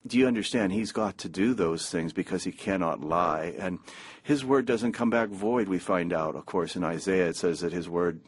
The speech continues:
um, goes forth, but it doesn't come back void, but it will accomplish that which, for what it was sent for. And so these, these kind of principles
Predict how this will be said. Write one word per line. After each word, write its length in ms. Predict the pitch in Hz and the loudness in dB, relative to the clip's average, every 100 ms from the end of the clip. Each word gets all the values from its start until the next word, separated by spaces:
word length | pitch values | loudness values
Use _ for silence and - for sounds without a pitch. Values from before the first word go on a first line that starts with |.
| - | -10
um, 280 | 85 80 | -6 -6
goes 240 | 82 92 85 | 2 2 2
forth, 300 | - 98 90 | 0 0 0
but 100 | 87 | -2
it 100 | 80 | 0
doesn't 280 | 92 87 98 | 0 -2 -4
come 220 | - 101 | -4 0
back 220 | 92 90 | 2 0
void, 380 | 85 95 92 80 | -2 0 0 0
but 140 | 85 | -2
it 100 | 85 | -2
will 200 | 80 98 | 0 0
accomplish 560 | 90 - 101 98 82 76 | 0 0 -2 0 -2 0
that 180 | 90 73 | -2 0
which, 240 | 85 - - - - | -4 -8 -10 -10 -12
for 180 | - 110 | -4 -2
what 220 | 90 92 | 2 2
it 140 | 95 - | 2 0
was 160 | 82 | -4
sent 300 | - - 131 | -2 0 0
for. 360 | - 98 82 90 - - - - - | 0 -2 0 -2 -8 -18 -16 -16 -4
And 200 | 107 104 | 0 0
so 360 | - 135 113 104 - _ _ _ _ _ _ _ _ _ - - | 4 4 4 -2 -12 _ _ _ _ _ _ _ _ _ -12 -6
these, 460 | 110 156 190 - - | 2 4 2 -6 -2
these 300 | 135 156 - | 2 2 0
kind 260 | - 170 | -2 0
of 100 | 139 | 0
principles 800 | - 143 - 135 104 95 95 - | 2 0 2 0 2 2 0 -4